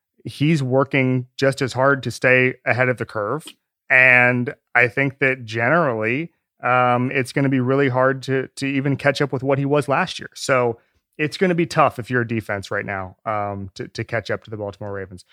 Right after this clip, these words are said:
All right, tier two. This is a huge tier. Uh, I have a, I have about five hundred teams in this tier. Um, but let's, let's start, Kalen.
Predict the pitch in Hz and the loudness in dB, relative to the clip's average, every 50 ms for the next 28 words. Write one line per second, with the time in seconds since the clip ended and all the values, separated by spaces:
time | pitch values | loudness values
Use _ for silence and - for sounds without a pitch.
0 | - _ - 160 160 156 143 147 - - - - 190 185 180 - - 175 160 151 | -20 _ 0 4 4 6 6 4 2 -2 0 4 4 4 4 2 0 2 4 4
1 | 147 139 135 135 131 _ _ _ _ _ _ - 156 175 - - 208 180 180 170 | 4 4 2 -2 -6 _ _ _ _ _ _ -2 -2 0 2 2 0 2 2 0
2 | - - - 175 170 165 147 - - - - 151 127 113 107 101 98 104 - - | -2 0 -2 0 0 0 -2 -4 -8 -6 -4 -4 -4 -4 -4 -6 -8 -12 -12 -6
3 | - 120 117 113 113 117 - 120 120 123 120 120 117 - - 151 120 120 117 120 | -2 0 2 2 2 2 2 2 0 0 0 -4 -6 -6 -4 -2 -2 -2 -2 -4
4 | 117 117 113 110 110 - - - 117 113 110 - 127 123 117 120 113 107 - - | -2 -2 -2 -4 -4 -6 -4 -2 -2 -2 -2 -4 -6 -6 -4 -6 -8 -8 -8 -8
5 | 120 110 107 101 104 101 101 98 92 - - - 104 98 95 95 95 - - 110 | -6 -6 -6 -6 -6 -8 -8 -8 -10 -10 -10 -10 -8 -8 -8 -8 -10 -6 -4 -2
6 | 107 107 104 104 101 101 101 101 104 - 123 120 117 110 113 - 120 123 131 - | -2 0 -2 -2 -4 -6 -8 -10 -12 -12 -6 -2 -2 -2 0 0 0 -2 -2 -2
7 | - - - 147 139 139 139 - - 151 135 131 131 - - - 139 135 123 120 | -6 -12 -4 -2 -2 -2 -2 0 2 4 4 4 2 -2 -2 0 2 2 2 2
8 | 120 117 120 | 0 -2 -2